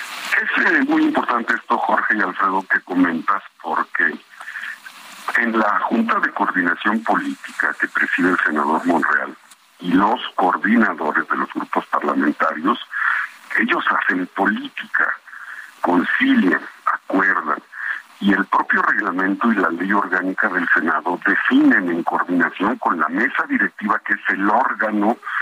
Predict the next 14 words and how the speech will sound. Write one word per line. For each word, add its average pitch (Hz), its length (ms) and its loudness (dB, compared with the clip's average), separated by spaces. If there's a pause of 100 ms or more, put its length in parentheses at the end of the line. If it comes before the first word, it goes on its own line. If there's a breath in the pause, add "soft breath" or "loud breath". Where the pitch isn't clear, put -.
(120)
la - 160 0
representación - 1080 -2
de 82 100 0
la 76 100 -2
Cámara, 80 560 -2 (580 loud breath)
acordamos 87 720 -2
agenda. 110 640 2 (760 loud breath)
Y, 107 100 2
y 104 920 2
hay 202 120 -4
capacidad - 800 -2 (480)
en 95 340 4
los 101 220 2 (160)
coordinadores, 85 800 2